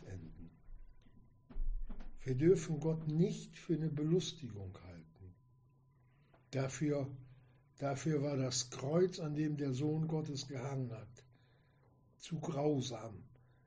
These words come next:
dass wir mit unserer Sünde oder unseren Sünden spielen könnten.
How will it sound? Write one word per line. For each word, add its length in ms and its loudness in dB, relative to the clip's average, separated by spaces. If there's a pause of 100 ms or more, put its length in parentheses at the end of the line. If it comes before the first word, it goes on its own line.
(180)
dass 220 -12
wir 120 0
mit 180 -4
unserer 380 -2
Sünde 760 4
oder 200 -6
unseren 460 2
Sünden 520 0
spielen 760 2
könnten. 540 -8